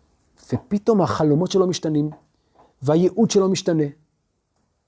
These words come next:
והמטרות שלו משתנות. ועכשיו הוא כבר לא רוצה לפרוץ לרוב בארץ ישראל, בארץ כנען, כדי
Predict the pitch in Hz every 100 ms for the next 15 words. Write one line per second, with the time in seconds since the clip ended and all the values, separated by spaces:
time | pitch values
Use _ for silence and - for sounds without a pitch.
0 | - 123 139 170 214 220 190 175 - 156
1 | 156 _ _ _ _ _ _ _ _ _
2 | _ _ _ _ _ - 117 180 175 165
3 | 180 180 175 - 170 165 151 139 170 135
4 | 151 160 151 - 135 156 156 139 131 143
5 | - 143 151 143 135 135 156 156